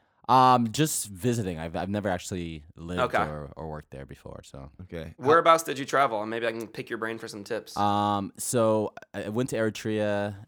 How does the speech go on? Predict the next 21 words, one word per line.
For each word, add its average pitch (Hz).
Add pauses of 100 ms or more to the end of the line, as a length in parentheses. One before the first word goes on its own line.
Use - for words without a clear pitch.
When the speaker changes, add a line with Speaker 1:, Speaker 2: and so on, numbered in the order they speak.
Speaker 1:
I 92
went 101
to 95
Ethiopia 98
and 85
Kenya 80
as 107
well. 67 (100)
So 87 (100)
all 90
East 82
Africa 71 (220)
s-, -
so -
far. - (640)
Speaker 3:
Awesome. 85
Speaker 2:
How 147
did 180
you 196
find 139
it? 87